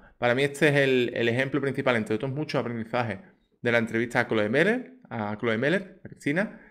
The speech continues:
porque ella ha sido arquitecta, tuvo un e-commerce y ahora está construyendo su, bueno, ya ha construido su marca de copywriting para moda, para moda sostenible, sobre todo. Entonces,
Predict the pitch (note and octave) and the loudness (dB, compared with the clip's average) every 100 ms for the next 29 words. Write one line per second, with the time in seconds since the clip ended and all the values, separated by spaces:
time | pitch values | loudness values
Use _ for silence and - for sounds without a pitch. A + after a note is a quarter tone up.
0 | - - B2 C3 D#3 G#3 - - C#3+ C#3+ | -20 -8 -2 2 4 4 2 -2 0 0
1 | C#3+ C3+ D#3 - G2 F#2+ - - C3+ D#3+ | 0 0 0 0 -8 -8 -10 -6 -2 0
2 | D3+ B2+ D3+ D#3 A2+ - - - _ _ | 0 2 4 4 2 -4 -14 -20 _ _
3 | _ _ _ _ - B2+ A2+ C#3+ F3 G#3+ | _ _ _ _ 0 4 6 8 6 2
4 | - - _ - C3 C#3 C#3 C#3+ D3 C#3+ | -4 -20 _ -6 -4 -2 0 0 0 -2
5 | C#3 - B2 G#2+ - B2+ C#3 D3+ - B2 | -6 -4 -4 -4 0 6 6 4 -2 0
6 | A#2+ B2+ A#3 - - _ _ _ - C3 | 0 0 -2 -6 -20 _ _ _ -6 0
7 | B2 B2+ E3 A#2+ A#2 C3+ D#3 D3 D3 D#3 | 0 2 2 2 0 0 2 2 0 2
8 | C#3 A#2 A2+ C#3+ A2+ - - - - G#2+ | 2 2 2 0 -2 -8 -16 -10 -8 -6
9 | A2+ B2+ B2+ - B2+ A#2 G2 A2+ G#2+ C3 | -6 -6 -6 -6 -4 -4 -6 -6 -4 -2
10 | A#2 - - - - B2 B2+ - | -4 -6 -18 -14 -8 -4 -2 -2